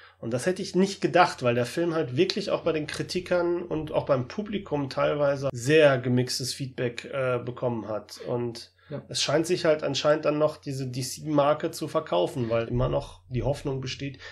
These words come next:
Speaker 1: vielleicht gefällt er mir ja. Das
Speaker 2: Mhm.
Speaker 1: war bei mir auch so. Ich hab halt alles gelesen vorher und hab halt gesagt, aber ich bin Fan dieser Reihe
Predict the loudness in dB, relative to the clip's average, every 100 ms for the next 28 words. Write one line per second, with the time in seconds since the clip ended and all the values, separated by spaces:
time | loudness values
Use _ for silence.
0 | -18 -8 -2 0 0 -4 -6 -2 0 2
1 | 6 6 6 4 0 -4 -2 4 6 6
2 | 6 6 6 2 -2 -2 -2 0 0 0
3 | -4 -4 -4 -2 -2 -2 0 2 4 2
4 | 0 -2 0 -2 0 -2 -2 -4 -2 0
5 | 0 -2 0 0 2 0 0 -4